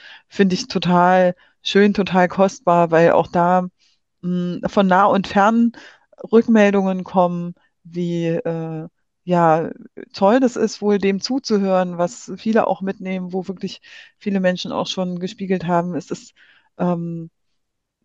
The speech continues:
ja, es, es, es macht einfach viel, ne? Sie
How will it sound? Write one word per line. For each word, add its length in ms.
ja, 300
es, 120
es, 240
es 120
macht 280
einfach 320
viel, 400
ne? 300
Sie 200